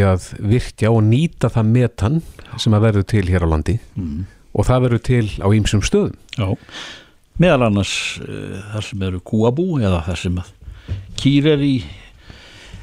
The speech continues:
Speaker 2: eru haldnar, þar að segja, eh,
Speaker 1: Það er flórinn, væntanlega.
Speaker 2: flórinn,
Speaker 1: Já.
Speaker 2: væntanlega. En, eh, heyrum hér í Margréti Gísladóttur, hún er, eh,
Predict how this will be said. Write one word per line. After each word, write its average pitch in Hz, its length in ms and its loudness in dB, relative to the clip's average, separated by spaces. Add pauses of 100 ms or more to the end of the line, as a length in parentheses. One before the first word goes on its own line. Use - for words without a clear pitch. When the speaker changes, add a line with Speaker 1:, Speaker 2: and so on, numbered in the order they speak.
(600)
Speaker 2:
eru 131 200 2
haldnar, 190 360 2
þar 147 400 0
að 123 60 0
segja, 135 500 4
eh, 123 240 -12 (680)
Speaker 1:
Það 110 100 2
er 104 60 4
flórinn, 123 460 2
væntanlega. 143 460 4
Speaker 2:
flórinn, 190 320 6
Speaker 1:
Já. 95 360 2
Speaker 2:
væntanlega. 160 500 2 (760)
En, 135 260 4
eh, 135 160 2 (640)
heyrum 185 240 4
hér 170 180 2
í 147 340 0
Margréti 147 460 -2
Gísladóttur, 131 600 -4
hún 139 200 4
er, 120 100 2 (180)
eh, 113 60 -14